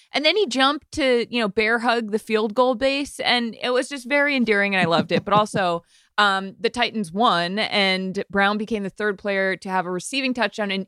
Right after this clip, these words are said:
each of his past five games. He didn't score again in the second half,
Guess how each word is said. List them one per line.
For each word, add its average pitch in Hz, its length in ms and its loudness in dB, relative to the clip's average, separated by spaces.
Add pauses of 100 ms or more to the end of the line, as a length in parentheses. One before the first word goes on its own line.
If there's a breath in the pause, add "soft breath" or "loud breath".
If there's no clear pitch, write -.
each 277 320 0
of 208 120 0
his 196 160 -4
past 196 380 2
five 180 420 -2
games. 175 540 -2 (380 soft breath)
He 277 100 2
didn't 320 200 2
score 240 260 4
again 185 400 2
in 196 100 -2
the 190 80 0
second 185 260 0
half, 170 200 2